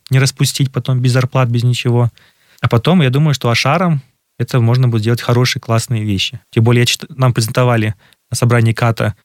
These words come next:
пункты, которые они будут действовать. Там будет и опись его Кыргызстана, куда поехать, и указатели,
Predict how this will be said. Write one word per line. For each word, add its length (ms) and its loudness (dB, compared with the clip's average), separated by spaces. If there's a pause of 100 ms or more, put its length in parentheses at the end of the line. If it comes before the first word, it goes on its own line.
пункты, 320 2
которые 260 -4
они 140 0
будут 180 -2
действовать. 580 -2 (200)
Там 240 0
будет 340 0
и 360 0 (360)
опись 360 2
его 100 0
Кыргызстана, 480 0
куда 240 0
поехать, 500 0
и 60 0
указатели, 880 0